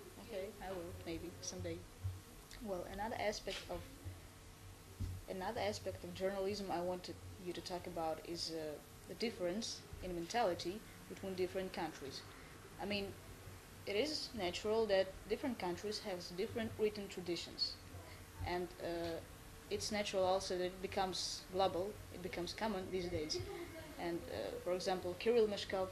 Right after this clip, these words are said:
is translating your pieces for Jazzroom magazine, and Jacek Krzysztofowicz Junior is translating your pieces for Counterpoint magazine. Uh, what are the difficulties between, you know, uh, facing those differences,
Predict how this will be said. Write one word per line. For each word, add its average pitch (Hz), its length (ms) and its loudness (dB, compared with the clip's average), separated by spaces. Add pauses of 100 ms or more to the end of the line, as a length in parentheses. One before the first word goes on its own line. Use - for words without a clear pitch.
(140)
is - 140 -4
translating 208 580 2
your 185 160 2
pieces 196 420 -2 (100)
for 165 180 0
Jazzroom 190 440 2
magazine, 190 500 -2 (120)
and 160 100 0 (160)
Jacek 175 340 2
Krzysztofowicz 180 540 -2 (120)
Junior 185 360 2 (280)
is 180 100 2
translating 180 480 0
your 175 80 0
pieces 180 260 -4
for 170 180 -4
Counterpoint 196 640 -2
magazine. 175 420 0 (480)
Uh, 165 280 2 (200)
what 226 200 6
are 294 60 0
the 240 80 6
difficulties 202 480 2
between, 180 380 0 (720)
you 185 60 -2
know, 180 260 0 (640)
uh, 156 240 -4
facing 208 340 2
those 170 280 2 (100)
differences, 170 680 -2